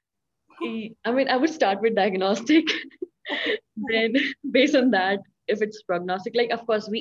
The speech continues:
Speaker 1: aim at prognostic, how well it is able to, uh,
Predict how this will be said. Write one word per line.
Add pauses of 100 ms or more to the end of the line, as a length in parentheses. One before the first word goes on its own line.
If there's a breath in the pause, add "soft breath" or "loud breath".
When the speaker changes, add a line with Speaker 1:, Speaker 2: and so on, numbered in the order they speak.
Speaker 1:
aim
at
prognostic, (500 loud breath)
how
well
it (140)
is
able (100)
to,
uh,